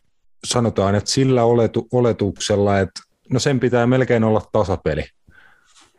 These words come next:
Jos me, jos me voitetaan ite, ite Bosnia, niin sit se ei haittaa, että jos Bosnia voittaa, mutta Ukraina sitä matsia ei saa voittaa. Et meidän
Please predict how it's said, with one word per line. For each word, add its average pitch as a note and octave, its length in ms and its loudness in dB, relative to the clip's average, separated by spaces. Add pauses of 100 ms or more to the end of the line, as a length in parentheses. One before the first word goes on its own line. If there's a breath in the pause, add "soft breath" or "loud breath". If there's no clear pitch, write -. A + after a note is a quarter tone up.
(140 soft breath)
Jos C#3+ 240 2
me, C#3 220 2
jos C#3+ 220 2
me C3+ 120 0
voitetaan B2 600 2
ite, C3 360 0 (400)
ite D#3 260 2
Bosnia, G2+ 680 0 (120)
niin G#2 200 0
sit A2+ 180 -2
se G#2+ 140 0
ei G2 60 4
haittaa, F#2 520 0
että F#2 140 -2
jos F#2 180 -4
Bosnia F#2+ 500 0
voittaa, F2+ 420 -2
mutta F2 160 -2
Ukraina G2 460 -2
sitä G2+ 200 -2
matsia F#2+ 440 0
ei F2+ 200 0
saa D#2+ 260 -2
voittaa. E2 440 -4
Et D2+ 140 -8
meidän A2 260 0